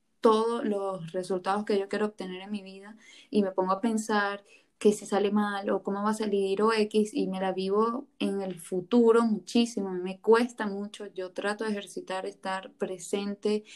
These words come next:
y crear momentos en el presente, pero pienso tanto en el futuro que efectivamente me da mucha ansiedad en el, en, en,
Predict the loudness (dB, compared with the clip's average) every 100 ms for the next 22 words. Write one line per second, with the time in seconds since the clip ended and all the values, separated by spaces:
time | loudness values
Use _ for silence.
0 | -20 _ -6 -4 -2 0 2 2 2 0
1 | 0 -4 -4 -2 0 0 -4 -6 -4 -4
2 | -4 -6 -4 -2 -2 -2 -6 -18 -20 _
3 | _ 2 2 0 2 2 2 0 -2 0
4 | 2 2 0 -2 -4 -6 -6 -8 -4 -2
5 | 4 6 6 4 2 0 0 0 -4 -4
6 | -2 0 0 -2 -8 -8 -10 -12 -14 -14
7 | -14 -18 -18 -18 -20